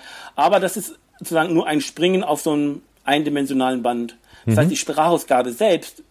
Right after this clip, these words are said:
Speaker 1: transformiert das wie in einen Fließtext.
Speaker 2: Mhm.
Speaker 1: Und, ähm, wenn ich aber per Ajax irgendwas hinzufüge oder was hinausschneide aus dem Text, ähm, indem ich zum Beispiel ein,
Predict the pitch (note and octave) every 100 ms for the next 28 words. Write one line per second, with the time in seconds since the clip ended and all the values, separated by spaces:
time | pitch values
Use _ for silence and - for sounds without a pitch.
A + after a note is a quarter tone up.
0 | _ - D#3+ D3+ D3 G3+ A3 D3 D3 D3
1 | D#3+ D3+ D3 D3 - D#3+ - - - -
2 | - _ - G#2+ G2+ E3+ - _ _ _
3 | _ _ - D3+ D3+ C#3+ C#3 C3+ C3+ -
4 | - - G3 C#4+ - G3+ F#3+ E3+ - D3
5 | - G3+ B3 E3+ C3+ - - F3+ G3+ E3
6 | D#3 E3 E4+ F4+ E3+ B2+ A2+ - C3+ D3
7 | C#3+ D#3+ F3 D4+ - D#3 C3+ C3+ B2+ B2+
8 | C3+ A#2+ - _ - - _ _ _ _
9 | D3 C#3+ D3 - - D3 D3+ D3 D#3 D3
10 | - D3 C#3